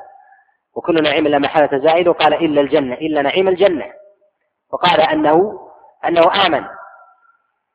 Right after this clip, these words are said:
آمن بقلبه لكن جوارحه لم تؤمن. ولذلك قال النبي عليه الصلاة والسلام في العاص، قال: "لو أقر أبوك بالتوحيد"، مع أنه قد نذر لله سبحانه وتعالى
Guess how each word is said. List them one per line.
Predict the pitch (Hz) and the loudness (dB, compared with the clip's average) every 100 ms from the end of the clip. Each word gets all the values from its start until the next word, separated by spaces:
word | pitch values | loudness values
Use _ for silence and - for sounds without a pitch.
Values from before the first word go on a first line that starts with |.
| _ _ 120 143 | _ _ -4 0
آمن | 170 185 190 | 0 0 0
بقلبه | 170 160 151 139 131 123 117 - | 0 0 -2 -2 -6 -8 -14 -12
لكن | 139 151 165 160 143 | -2 -2 0 -2 0
جوارحه | 135 147 147 160 180 | 2 2 2 0 2
لم | 190 185 | 2 2
تؤمن. | 196 160 110 - - _ _ _ _ _ _ _ - | 0 0 -2 -14 -20 _ _ _ _ _ _ _ -8
ولذلك | 135 160 156 | 0 0 0
قال | 151 151 | 0 0
النبي | 151 151 160 | 2 0 0
عليه | 151 156 | 0 0
الصلاة | 147 156 151 | -2 -2 -2
والسلام | 147 143 151 156 139 | -4 -4 0 0 0
في | 135 127 - | -8 -12 -10
العاص، | 131 156 147 | -2 2 2
قال: | - 143 143 | 0 -2 2
"لو | 147 | 2
أقر | 151 180 160 147 135 - - - - - 139 | 2 0 2 2 2 0 -10 -20 -20 -14 -4
أبوك | 160 156 | -2 0
بالتوحيد"، | 151 156 147 175 | -2 0 0 0
مع | 160 143 | 0 0
أنه | 175 170 | 2 2
قد | - 160 | 2 2
نذر | 185 214 190 170 | 2 2 2 0
لله | 160 170 | 0 0
سبحانه | 170 - 170 | 0 -2 0
وتعالى | 160 165 165 190 185 214 | 0 0 0 2 0 0